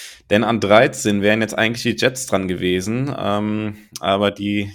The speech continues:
Jets haben ein Trade-Angebot eingereicht, äh, zum Runtertraden. Und zwar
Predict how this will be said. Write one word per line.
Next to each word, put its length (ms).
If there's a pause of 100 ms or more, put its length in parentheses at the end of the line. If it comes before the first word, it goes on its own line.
Jets 380
haben 240
ein 320
Trade-Angebot 960
eingereicht, 800
äh, 300
zum 340
Runtertraden. 920
Und 180
zwar 500